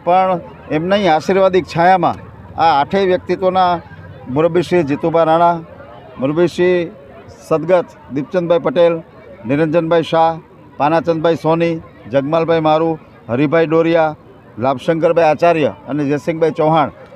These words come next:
આ આઠેય વ્યક્તિત્વોની વંદનાના માધ્યમથી આ મનદીપ પરિવારની શરૂઆત થઈ. એક કાર્યક્રમ અમે માર્ચ એપ્રિલમાં કર્યો,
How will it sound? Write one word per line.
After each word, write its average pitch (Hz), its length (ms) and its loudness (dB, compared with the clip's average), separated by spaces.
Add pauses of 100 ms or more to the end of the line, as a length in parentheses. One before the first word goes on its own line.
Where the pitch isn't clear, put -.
(140)
આ 147 160 4
આઠેય 190 300 0
વ્યક્તિત્વોની 165 840 -2
વંદનાના 156 920 -2
માધ્યમથી 147 580 -2 (320)
આ 139 80 -2
મનદીપ 147 360 -4
પરિવારની 160 360 0
શરૂઆત 165 440 -2
થઈ. 127 160 -2 (400)
એક 170 180 0
કાર્યક્રમ 185 440 0
અમે 180 160 -2
માર્ચ 160 340 0
એપ્રિલમાં 170 420 -2
કર્યો, 170 320 0